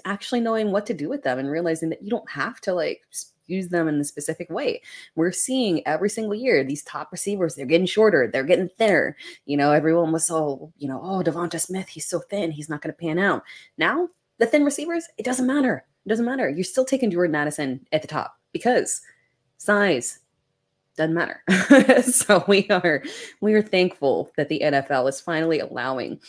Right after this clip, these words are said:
the smaller receivers, the skinnier receivers and everything to shine and realize that they can actually thrive.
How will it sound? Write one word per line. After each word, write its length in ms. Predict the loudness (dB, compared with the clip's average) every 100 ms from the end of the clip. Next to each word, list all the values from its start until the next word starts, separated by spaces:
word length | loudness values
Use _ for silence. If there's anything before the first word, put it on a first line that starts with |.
| -20 -20 -6
the 80 | -4
smaller 360 | -2 -2 -2
receivers, 520 | -2 -4 -6 -6 -8 -8
the 60 |
skinnier 360 | -8 -8 -8 -8
receivers 360 | -8 -6 -6
and 100 | -8
everything 300 | -8 -8 -10
to 280 | -10 -10 -10 -12
shine 520 | -12 -8 -4 -2 -2
and 140 | -6 -2
realize 480 | 0 0 0 -4 -4
that 160 | -4
they 120 | -4
can 160 | -4 -4
actually 380 | -6 -8 -8 -4
thrive. 400 | -2 0 -2